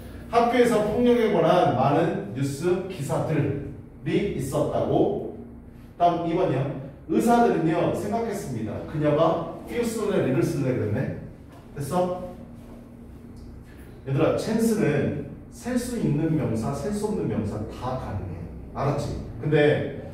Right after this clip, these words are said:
만약에 퓨를 썼다면 여기 뭐 써야 돼? 찬스 쓰라고 썼었어요. 알았죠?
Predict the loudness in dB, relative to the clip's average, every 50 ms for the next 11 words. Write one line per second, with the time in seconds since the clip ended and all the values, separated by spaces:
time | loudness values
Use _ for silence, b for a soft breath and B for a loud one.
0 | -10 -6 -2 0 0 2 2 2 0 -2 -2 -4 -2 -2 0 0 0 0 0 0
1 | 0 0 0 0 0 0 0 0 0 2 2 2 2 2 2 2 2 2 0 0
2 | 0 0 0 -2 -2 -4 -6 -10 -12 -12 -14 -14 -14 -14 -14 -12 -6 -4 -2 -2
3 | 0 -2 -2 -4 -4 -6 -6 -6 -4 -4 -4 -2 -4 -4 -4 -6 -8 -8 -10 -12
4 | -12 -14 -14 -14 -14 -14 -14 -14 -16 -16 -16 -14 -16 -16 -16 -12 -6 -2 0 0
5 | 2 0 0 -2 -4 -8